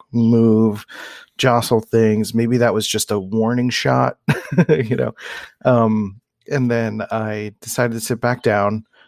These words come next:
And again, about after a minute or two, I started to feel a tension start to build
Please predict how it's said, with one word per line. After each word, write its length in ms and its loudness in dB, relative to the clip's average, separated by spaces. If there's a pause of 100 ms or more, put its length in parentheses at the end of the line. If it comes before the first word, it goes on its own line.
(120)
And 120 2
again, 200 2
about 300 2
after 360 2
a 60 4
minute 400 0
or 120 2
two, 420 -2
I 40 -4
started 380 -6
to 60 -14
feel 760 -6 (440)
a 120 -6
tension 640 -4 (360)
start 300 -6
to 100 -12
build 420 -6